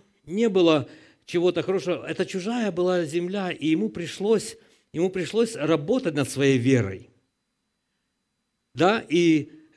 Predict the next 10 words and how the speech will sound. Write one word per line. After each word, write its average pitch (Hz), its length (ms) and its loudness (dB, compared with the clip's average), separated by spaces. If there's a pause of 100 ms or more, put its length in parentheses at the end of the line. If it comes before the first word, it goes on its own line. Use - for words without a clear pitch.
(120)
когда 190 520 2
человек 185 420 2
начинает 180 500 -2
работать 190 500 0
над 180 140 -2
своей 151 240 4
верой, 135 300 2
обязательно 147 720 -2
приходят 180 480 -2
искушения, 113 840 -4